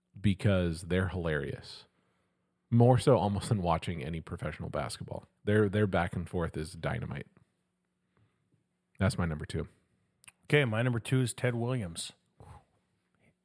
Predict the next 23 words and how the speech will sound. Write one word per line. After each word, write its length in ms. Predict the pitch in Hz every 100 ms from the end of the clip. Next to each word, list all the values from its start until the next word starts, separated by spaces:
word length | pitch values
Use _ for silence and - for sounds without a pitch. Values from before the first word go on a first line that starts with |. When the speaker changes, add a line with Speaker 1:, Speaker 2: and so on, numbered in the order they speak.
| _ _ _
Speaker 2:
No 220 | - 101 101
longer 320 | 98 95 92
with 260 | 92 90
us. 240 | - 156 - -
Speaker 1:
American 400 | 95 92 95 90
hero. 320 | 107 113 87 - _ -
Speaker 2:
Yeah. 240 | 113 147 - _ _ _ _ _ -
Um, 720 | 110 110 107 107 107 113 120
maybe 200 | 117 123
the 80 | 123
greatest 480 | 117 120 131 135 -
hitter 320 | 143 147 156 - - - _ _ _ _ _
in 100 | 120
the 80 | 113
history 300 | 117 - 120
of 60 |
baseball. 600 | 107 110 - 143 139 151 _ _ _ - - _
Uh, 520 | - 110 110 107 107 104
wrote 260 | 110 123
The 80 | -
Science 420 | 110 123 113 120
of 100 | 110
Hitting, 360 | - 131 143 156